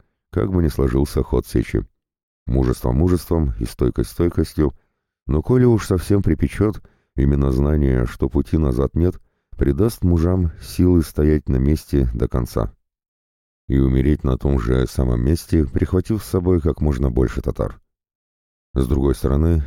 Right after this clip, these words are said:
река за спиной не даст поганым обойти русское воинство, крылья которого, полки правой и левой руки, также упираются в разросшиеся за последние полтораста лет леса. Что поделать,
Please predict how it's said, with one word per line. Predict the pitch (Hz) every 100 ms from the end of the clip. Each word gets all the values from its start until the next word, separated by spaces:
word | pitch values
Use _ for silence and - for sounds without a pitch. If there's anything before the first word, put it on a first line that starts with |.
| 60
река | 60 71 -
за | 65
спиной | 67 - 67 71 67
не | 65
даст | 64 71 -
поганым | 71 64 69 69
обойти | 67 58 65 - - 71 71
русское | 67 69 - 65
воинство, | 64 71 78 64 - 50 - _ _ _ _ -
крылья | 101 107 95
которого, | 90 82 101 87 64 57 53 -
полки | 69 65 67
правой | - 69 73 62
и |
левой | 62 69 60
руки, | 58 - 82 80 _ _ _
также | - 107 90
упираются | 85 87 92 87 - 82
в | 71
разросшиеся | 76 69 92 - 80 78 - 71
за | 67
последние | 71 76 76 73 67 69
полтораста | 71 65 69 65 - 65
лет | 65 71
леса. | - 60 - 52 - _ _ _ _ _ _ _ -
Что | - 98
поделать, | 95 87 60 -